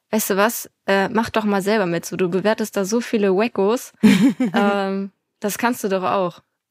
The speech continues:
Speaker 1: Und, äh, da dachte ich so, „Ja, nee, weiß ich nicht.“ Und dann haben wir uns tatsächlich eigentlich ursprünglich einen Scherz draus gemacht. Und ich hab als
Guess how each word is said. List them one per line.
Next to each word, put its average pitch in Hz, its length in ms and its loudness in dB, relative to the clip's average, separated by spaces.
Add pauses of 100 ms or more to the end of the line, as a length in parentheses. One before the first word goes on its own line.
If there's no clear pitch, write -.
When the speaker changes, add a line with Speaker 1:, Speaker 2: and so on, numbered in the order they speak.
Speaker 1:
Und, 196 500 -2 (140)
äh, 175 540 0
da 196 120 0
dachte 190 220 -4
ich 180 80 -6
so, 180 120 -2
„Ja, 170 300 -2
nee, 190 400 2
weiß 196 200 0
ich 220 120 2
nicht.“ 202 300 2
Und 185 80 0
dann 196 180 0
haben 233 180 2
wir 214 160 0
uns 202 140 -4
tatsächlich 233 580 -2
eigentlich 240 360 0
ursprünglich 240 360 -2
einen 226 100 0
Scherz 277 360 -4
draus 170 300 -4
gemacht. 180 380 -2 (540)
Und 202 440 2
ich 196 200 -4
hab 208 160 0 (560)
als - 480 -2